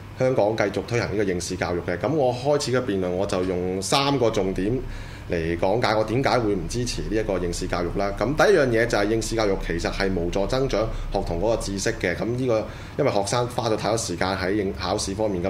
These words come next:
佢哋都冇時間應付其他嘢。第二樣嘢就係喺佢心理同埋生理方面都造成損害嘅。咁第三樣嘢呢，就係會促成呢一個反社會心理嘅形成嘅。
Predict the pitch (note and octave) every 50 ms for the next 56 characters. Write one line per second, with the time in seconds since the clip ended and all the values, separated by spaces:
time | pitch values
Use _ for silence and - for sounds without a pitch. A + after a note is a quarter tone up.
0 | G#2+ G#2+ G#2+ F#2+ F2+ F2 F2 F2 F2 A#2 A2+ G#2 F#2+ F#2 - - - F2+ F2+ F#2
1 | F2+ D#2+ F#2 D#2+ D#2+ E2+ F#2+ G2+ G#2+ F#2+ F2+ F2 E2+ - - - - - - -
2 | - - - B2+ A#2 A2+ A#2 A2+ A2+ A2+ A2+ A2 A2 A2 A2 A2 A#2+ A#2 A#2+ G#2
3 | G#2 G2 G2 A#2 A#2+ B2+ A2+ - D3+ C#3 C#3+ C3 G#2+ G#2 G#2+ F#2+ E2 E2 E2+ -
4 | C3 B2 A#2+ G2+ G2 G2 A2 A#2 G2+ F#2+ F2 G#2 A2 G#2+ F#2+ F2 F2 - E2 D2+
5 | E2+ - - E2 F#2+ G#2+ G2 F#2 E2 E2 E2 E2+ E2 E2 E2+ - - - - -
6 | - - - - D3+ F#3+ G3 E3+ C#3+ C#3 - F3+ E3+ F3 E3+ C#3 A#2+ B2 B2 A#2
7 | A#2+ C#3 E3 E3 - - - - - - - - - A2 G#2 G#2 G#2 G2 G#2 G2+
8 | G2 G2 G2 G2 G2 F#2+ G2+ G#2 G#2 G#2 G#2 G#2 G#2 E2+ - - - D#3+ C#3+ -
9 | - E2 E2 E2 A2 B2+ B2 A#2+ G#2+ G2+ G2+ G2 G2 E2+ F#2+ A2+ A2+ G#2 G#2 G#2+
10 | F#2 F#2 F#2 G2 G2+ A#2+ A2 A2+ G2 F2 F2+ F#2+ F2+ E2 - - - - - E2
11 | F2+